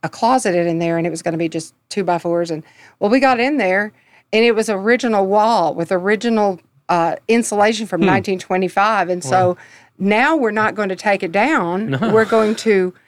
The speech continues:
Speaker 1: sort of show the, the cross section, the inside of this is what the insulation looked like back in this period of time.
Speaker 3: Yeah.
Speaker 1: And, um, and they would put, I've been told they would take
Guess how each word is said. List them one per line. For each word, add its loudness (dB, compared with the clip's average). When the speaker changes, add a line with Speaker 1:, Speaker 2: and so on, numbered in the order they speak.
Speaker 1:
sort 2
of -2
show 2
the, -2
the -2
cross 0
section, -6
the -8
inside 2
of -8
this -4
is -4
what -4
the 0
insulation -2
looked -6
like -2
back -4
in -4
this -6
period -4
of -10
time. -6
Speaker 3:
Yeah. -10
Speaker 1:
And, 0
um, -2
and -4
they 2
would -2
put, -6
I've -2
been -8
told -12
they -10
would -12
take -10